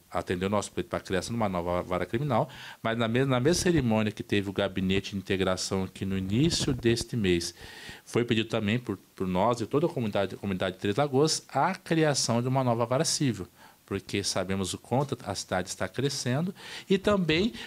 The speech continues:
com os grandes empreendimentos que virão pra cá, a, a, a retomada da fábrica do F N três, duplicação do Eldorado. Recentemente foi, foi anunciada uma nova fábrica de celulose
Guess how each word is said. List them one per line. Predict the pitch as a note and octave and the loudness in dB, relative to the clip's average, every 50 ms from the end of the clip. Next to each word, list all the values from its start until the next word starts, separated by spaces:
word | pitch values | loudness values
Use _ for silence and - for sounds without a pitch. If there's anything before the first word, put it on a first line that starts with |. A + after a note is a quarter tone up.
| - - | -16 -6
com | - - E3+ | 0 2 2
os | D#3+ C#3+ C3 | 2 2 0
grandes | B2+ B2 C3+ C#3+ F3 G#3 A#3+ A#3+ A3 | 0 2 4 6 6 6 6 4 2
empreendimentos | G#3+ F3+ - - D#3+ D3+ C#3 C3 B2+ B2 B2 C3 C#3+ C#3 - | 0 0 0 0 0 0 2 2 2 2 2 2 0 0 -4
que | - C#3 | -4 -2
virão | A#2+ A#2+ A2 A2+ A2+ | 0 2 2 2 2
pra | G#2+ - - D3+ | 0 0 -2 -2
cá, | D3+ - - D3+ D3 D#3 D3+ B2+ G2+ F2 - - - | -2 -2 0 2 2 4 4 2 2 0 -4 -6 -4
a, | F#2 | -2
a, | F#2+ F2+ F2+ F#2+ - - F#2 F#2 - - F2+ | 0 0 0 0 0 0 0 0 0 0 -4
a | F2 | -2
retomada | F2+ G2+ F#2+ - G2+ G2+ G2+ G2+ F#2 | -2 -2 -2 -2 -2 0 0 0 0
da | F#2+ F2+ | 0 -2
fábrica | - - G2 F2+ F2+ E2+ | -2 -2 -4 -4 -2 0
do | F#2 | -2
F | F2+ F2 - - | -2 -2 -2 -4
N | F#2 F#2+ A2 | -4 -4 -4
três, | - - - A2 A2+ B2 B2+ A#2+ A2 - - - - - - - _ | -4 -2 0 2 4 4 4 4 2 0 -4 -10 -14 -20 -20 -10 _
duplicação | - A2+ G#2+ G#2 G2+ - G#2+ G2+ - A2+ | -4 -4 -4 -4 -4 -4 -2 -2 -2 -4
do | G2+ G2 | -2 -2
Eldorado. | G2 G2+ A#2+ B2+ B2 A#2+ B2 A#2+ - G2+ | -2 0 0 2 2 2 0 0 -2 -6
Recentemente | G2 - - G2+ G2 - | -8 -6 -6 -6 -4 -4
foi, | - G#2+ F#2+ - | -4 -4 -6 -6
foi | - - - G#2+ | -8 -6 -2 -2
anunciada | G#2+ G#2 G2+ G2 - - - G#2 G2 F#2+ | 0 0 0 -2 -2 -2 0 0 0 0
uma | G2 G2 | 0 2
nova | G2 A2 A#2 A2+ | 2 2 0 -2
fábrica | G#2 - - G#2 G2 - | -2 -2 -2 -4 -4 -4
de | - - | -6 -4
celulose | - G#2 G2 F#2+ F#2+ F#2+ F#2 A2+ - G2 | -2 -2 -2 0 2 2 2 2 0 -2